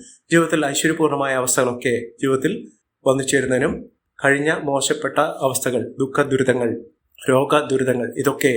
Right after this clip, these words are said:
മാറുന്നതിനും കുടുംബത്തിൽ ഐശ്വര്യപൂർണ്ണമായ അവസ്ഥകളൊക്കെ വന്നു ചേരാൻ സാധിക്കുന്ന ഒരു സമയമാണ്. സാമ്പത്തിക ബുദ്ധിമുട്ടുകളൊക്കെ മാറുന്നു. അതോടൊപ്പം തന്നെ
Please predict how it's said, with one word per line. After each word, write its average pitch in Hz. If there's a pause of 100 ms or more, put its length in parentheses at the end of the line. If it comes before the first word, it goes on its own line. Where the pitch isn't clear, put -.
(140)
മാറുന്നതിനും 123 (520)
കുടുംബത്തിൽ 160 (220)
ഐശ്വര്യപൂർണ്ണമായ 147
അവസ്ഥകളൊക്കെ 135
വന്നു 131
ചേരാൻ 131 (100)
സാധിക്കുന്ന 127
ഒരു 120
സമയമാണ്. 123
സാമ്പത്തിക 135
ബുദ്ധിമുട്ടുകളൊക്കെ 123
മാറുന്നു. 127 (520)
അതോടൊപ്പം 131
തന്നെ 123